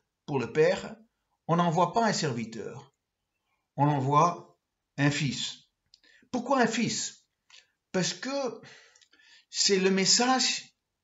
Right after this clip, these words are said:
qui a besoin d'être relié, transmis d'une façon tellement fidèle, dans les, dans les nuances aussi, pour que le sens ne soit pas perdu.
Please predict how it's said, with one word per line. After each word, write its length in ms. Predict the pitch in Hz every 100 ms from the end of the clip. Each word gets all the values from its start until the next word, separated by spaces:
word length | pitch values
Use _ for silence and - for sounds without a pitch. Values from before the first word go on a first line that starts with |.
| _
qui 140 | 175
a 40 | 175
besoin 440 | 175 151 175 202
d'être 300 | 160 151 151
relié, 640 | 147 139 196 185 156 180
transmis 680 | - 180 185 135 147 151 196 _ _ _ _ _ -
d'une 160 | 190
façon 260 | 208 208 220
tellement 440 | 220 262 254 240
fidèle, 720 | - - 196 180 160 117 104 104 _ _ 156
dans 140 | 190
les, 480 | 196 190 160 - - -
dans 180 | 139 185
les 120 | 208
nuances 520 | 214 240 233 160 -
aussi, 460 | 127 - 120 104 104 _ _ _ _ _
pour 440 | 190 208 - - -
que 100 | 196
le 240 | 196 180
sens 520 | 170 - 247 262 -
ne 80 | 185
soit 260 | 156 175 190
pas 120 | 196
perdu. 520 | 180 135 107 214